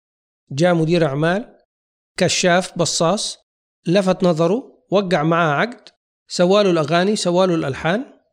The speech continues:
وسواله الحفلات، وانتهت القصة. اليوم لما تيجي تطل لهذه العملية في العالم العربي، تجدها في دولتين ثلاثة. طبعا ما حد ينكر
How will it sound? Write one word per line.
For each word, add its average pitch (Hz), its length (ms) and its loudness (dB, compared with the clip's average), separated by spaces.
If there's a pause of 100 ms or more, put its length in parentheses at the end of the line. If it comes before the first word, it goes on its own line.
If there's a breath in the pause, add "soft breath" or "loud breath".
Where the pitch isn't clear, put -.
(140)
وسواله 214 400 0
الحفلات، 160 540 -4
وانتهت 208 300 -2
القصة. 156 420 -8 (560 soft breath)
اليوم 247 260 2
لما 226 100 2
تيجي 233 240 0
تطل 202 380 0 (400)
لهذه 165 340 2
العملية 139 680 -2 (640)
في 208 360 0
العالم 160 320 0
العربي، 131 500 -4 (380)
تجدها 151 400 -2
في 139 120 -4
دولتين 139 480 -2
ثلاثة. 123 420 -10 (600)
طبعا 123 380 -8 (360)
ما 143 100 -8
حد 135 300 -10 (120)
ينكر 143 420 -4